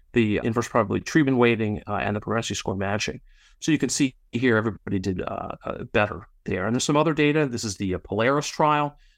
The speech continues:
uh, which is a prospective, a registry study of about fifteen hundred patients in the United States and Canada. And you can see here in these patients that their global quality of life in these patients over seventy years old,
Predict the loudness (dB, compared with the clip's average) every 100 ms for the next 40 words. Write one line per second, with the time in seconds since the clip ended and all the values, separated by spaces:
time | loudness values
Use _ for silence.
0 | _ -2 0 -2 -4 -6 -6 -2 -2 0
1 | -2 -2 -6 -2 -2 0 0 0 4 4
2 | 4 2 0 -4 -4 -4 -2 -2 0 0
3 | 0 -2 -4 -6 -4 -4 -4 -6 -8 -2
4 | 2 2 2 -2 -6 _ _ _ _ _
5 | -6 -4 -2 -2 -2 -2 0 4 4 4
6 | 2 -2 -4 -2 -2 -2 -4 -4 -4 -4
7 | -8 _ _ _ -4 2 2 2 0 4
8 | 4 4 2 2 2 2 0 -6 -6 -4
9 | -4 -4 -4 -2 0 -2 -2 -2 0 0
10 | 0 0 2 2 0 -4